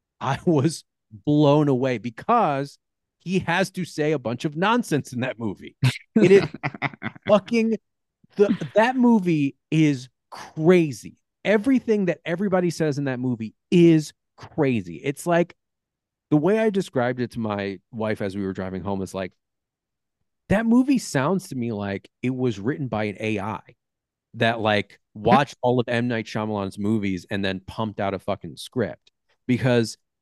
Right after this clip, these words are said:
Speaker 1: none of the situations make any sense. And all of, like, there's, like, a queer center at the cou-, at the, there's a queer couple at the center of the movie,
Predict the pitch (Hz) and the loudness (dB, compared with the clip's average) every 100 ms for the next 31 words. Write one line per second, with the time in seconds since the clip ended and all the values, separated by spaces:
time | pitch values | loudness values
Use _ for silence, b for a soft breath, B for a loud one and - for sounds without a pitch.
0 | _ 143 131 135 190 180 - 151 - 110 | _ -8 -2 2 2 0 -2 -4 -4 -2
1 | 101 110 - 131 127 123 120 123 120 113 | 0 -2 -2 -4 -4 -4 -4 -2 -4 -4
2 | 117 110 117 - - b _ - 107 104 | -4 -4 -4 -10 -20 b _ -4 -2 -2
3 | 104 - - 113 139 127 123 117 101 - | -4 -6 0 2 2 0 -2 -4 -4 -8
4 | _ _ _ _ - 151 151 143 151 117 | _ _ _ _ -10 -4 -4 -2 -4 -6
5 | - 139 131 139 - 127 131 120 - - | -8 -4 0 0 -2 -2 -2 -2 -8 -14
6 | - 120 113 104 98 90 - 120 123 110 | -8 -4 -2 -2 -4 -6 -4 0 0 -2
7 | - 147 - 120 - 104 78 - 101 101 | -2 -4 -2 -4 -4 -6 -8 -8 -6 -2
8 | 110 110 98 92 110 127 131 | -4 -4 -6 -6 -4 -4 -4